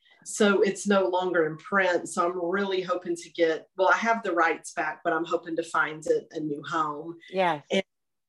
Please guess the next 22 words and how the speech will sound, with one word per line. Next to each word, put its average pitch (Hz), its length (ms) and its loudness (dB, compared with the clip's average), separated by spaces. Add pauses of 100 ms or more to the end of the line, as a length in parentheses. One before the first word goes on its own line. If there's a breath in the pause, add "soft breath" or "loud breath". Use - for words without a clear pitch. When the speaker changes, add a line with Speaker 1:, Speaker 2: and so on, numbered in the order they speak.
(180)
Speaker 1:
that 233 260 4
was, 208 380 2
yeah, 190 200 2
that, 175 140 -4
so 202 140 -6
that 220 180 0
was 254 160 -4
my 208 120 2
first 190 420 -4
novel. 156 400 -2
And 175 160 2
it's 190 240 0
like 185 260 0
a, 180 180 4
sort 269 280 -2
of 262 80 0
like 208 180 2
a 180 100 4
nineteen 175 600 0
eighties 175 640 -2
satanic 175 720 -2
panic 170 500 2